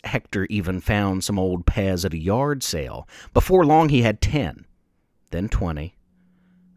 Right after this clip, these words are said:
then fifty, then, "Mom, I did it! I have a hundred Pez dispensers! Can you believe it?" "I think it's time we build you a display," his mother suggested. And they did. They constructed a large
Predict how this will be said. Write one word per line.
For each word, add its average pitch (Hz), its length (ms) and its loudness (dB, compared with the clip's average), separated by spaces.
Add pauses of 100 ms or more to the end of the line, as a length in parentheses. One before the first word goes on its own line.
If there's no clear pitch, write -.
then 82 240 -6
fifty, - 720 -4 (540)
then, 110 420 2 (500)
"Mom, 208 300 0 (300)
I 165 80 4
did 285 200 2
it! - 160 2 (380)
I 277 140 4
have 110 180 4
a 113 60 -2
hundred 302 680 -2
Pez 311 260 2
dispensers! 156 460 2
Can - 160 -2
you 349 100 4
believe 160 300 4
it?" - 180 -4 (960)
"I 254 260 2
think - 260 -2
it's 104 180 0
time 95 320 2
we 95 120 2
build 92 280 2
you 92 140 -2
a 85 40 0
display," 127 560 -4 (440)
his 76 160 -4
mother 76 240 -6
suggested. 76 540 -8 (800)
And 135 160 2
they 180 80 6
did. 202 280 2 (640)
They 143 100 4
constructed 185 520 2
a 95 60 2
large 208 680 2